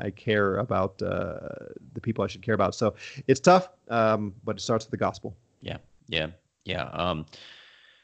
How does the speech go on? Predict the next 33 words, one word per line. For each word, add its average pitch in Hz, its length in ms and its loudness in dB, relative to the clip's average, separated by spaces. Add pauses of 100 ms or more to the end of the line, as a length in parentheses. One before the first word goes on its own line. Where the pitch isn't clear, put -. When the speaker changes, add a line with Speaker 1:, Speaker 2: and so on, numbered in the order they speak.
(420)
Speaker 2:
yeah, 120 160 8
and, 131 340 2 (880)
you 117 120 -2
know, 107 120 2
I, 110 160 0
I, 110 420 0
I - 20 4
have, 104 280 -2
I 98 120 -2
have 95 120 0
strong 95 340 0
political 95 340 -6
views 92 360 -2
on, 87 360 -4
on 87 120 -6
that 80 160 -4
situation, 87 680 -2 (100)
but 90 140 2
I 90 120 4
also 101 200 0
have 87 120 -6
strong 87 240 -2
spiritual 113 360 2
views 87 300 0
as 80 80 -6
far 85 240 4
as 85 160 -2
for - 240 -10
the 85 120 -6
souls 85 420 -2
of 78 60 -6
these 80 200 -2
individuals. 82 720 -4